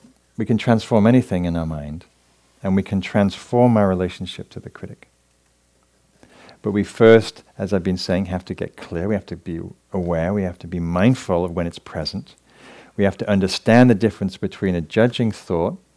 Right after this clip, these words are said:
which undermines our value and our sense of goodness and well-being. We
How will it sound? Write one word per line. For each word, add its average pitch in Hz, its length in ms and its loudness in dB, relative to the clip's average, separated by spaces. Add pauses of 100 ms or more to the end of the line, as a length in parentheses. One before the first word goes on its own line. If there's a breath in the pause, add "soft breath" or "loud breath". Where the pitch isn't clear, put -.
(220)
which - 220 -8
undermines 104 840 2 (300 loud breath)
our 92 160 -2
value 95 680 2 (200 loud breath)
and 90 100 -4
our 87 80 -4
sense - 300 -2
of 78 180 -10
goodness 98 460 0
and 82 180 -4
well-being. 82 640 -4 (1900)
We 104 80 -4